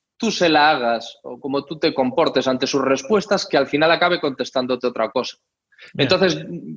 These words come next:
Speaker 1: intento no, no contaminarme escuchando otros, otras conversaciones similares porque, mm, temo que en mi cabeza algunas respuestas queden contestadas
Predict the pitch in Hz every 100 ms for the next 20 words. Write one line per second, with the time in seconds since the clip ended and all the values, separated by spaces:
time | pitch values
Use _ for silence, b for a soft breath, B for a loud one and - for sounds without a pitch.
0 | - 165 147 180 180 190 165 160 175 160
1 | 165 160 151 151 151 147 139 131 - 135
2 | 151 143 139 135 135 b b b b b
3 | _ _ _ _ _ 156 160 156 147 147
4 | 135 127 120 113 107 98 107 - 160 143
5 | - 151 135 147 147 147 - 139 139 147
6 | 147 147 - 127 - 127 120 120 - 139
7 | 131 127 147 143 139 143 143 135 139 143
8 | 165 - 147 143 - 135 151 143 135 -
9 | 165 - 131 - 143 139 143 139 135 -
10 | 156 143 143 -